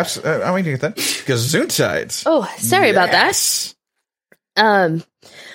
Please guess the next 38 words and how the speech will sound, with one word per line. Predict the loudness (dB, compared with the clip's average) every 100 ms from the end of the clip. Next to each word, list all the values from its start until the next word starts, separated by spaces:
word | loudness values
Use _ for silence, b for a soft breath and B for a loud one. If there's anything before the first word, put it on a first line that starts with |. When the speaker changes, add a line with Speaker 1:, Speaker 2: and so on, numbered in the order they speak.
| B B 0
Speaker 2:
but | 2
yeah, | 4
like, | 2 2 -2 0
it, | 0 0 0 -4 B B B _ _
just | -2 0 2
the | 2
way | 2 4 4
that | 2 2
the | 2
movie | 2 2
was, | 2 4 4 2 2
I | 2 2
actually | 2 0 0
read | 2 4 4 0 0
a | 0
review | 2 0 0 0
that | 2 0 0 -4 -2
I | -2
wholeheartedly | 0 0 2 2 2 2 2 2
agree | 0 0 2
with. | 2 0 -2 -6
Speaker 1:
What's | -4
that? | -2 -4 -10 _ 0
Speaker 2:
This | 0 2
movie | 2 2 2
was | 2 0
very | 0 2 2 2
loud | 2 2 4 4 2 2
about | 0 2 2
everything. | 0 0 -2 -4 -8 -2
Speaker 1:
Yeah, | 0 2
yes, | 2 0 0 0
I | 2
agree. | 2 2
Okay. | 2 0
Speaker 2:
The | -2
Speaker 1:
Cool. | -2 0
Speaker 2:
concepts, | 2 2 2 2 2 0 -4